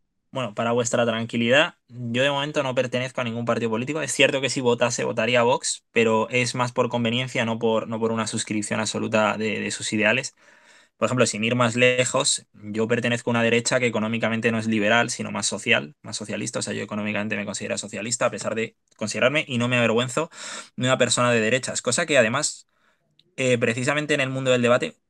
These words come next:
no he co-, nunca he sentido como un estigma, ¿no?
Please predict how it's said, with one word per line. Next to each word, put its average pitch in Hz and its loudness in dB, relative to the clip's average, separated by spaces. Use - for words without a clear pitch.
no 127 0
he 147 0
co-, 156 0
nunca 156 6
he 147 2
sentido 123 0
como 110 -2
un 107 -4
estigma, 104 -4
¿no? 165 -8